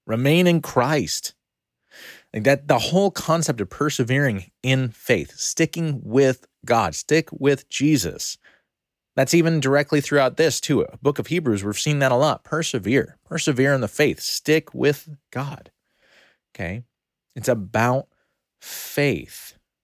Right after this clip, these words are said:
Now, so the, so the weakness and uselessness is not a reflection of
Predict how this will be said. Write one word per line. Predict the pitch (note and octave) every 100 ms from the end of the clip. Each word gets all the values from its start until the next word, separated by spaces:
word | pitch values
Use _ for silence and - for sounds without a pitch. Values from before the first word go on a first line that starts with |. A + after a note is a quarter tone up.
| _ _ _ _ _ _ - -
Now, | A2
so | G#2+ A#2+
the, | G#2+ - -
so | B2+
the | G#2
weakness | G#2+ C#3+ D#3 C#3+
and | C3
uselessness | B2 C3+ C3 B2+ -
is | G#2+ A2+
not | A#2+
a | E3
reflection | D3 B2+ B2+ - A2+
of | G2 -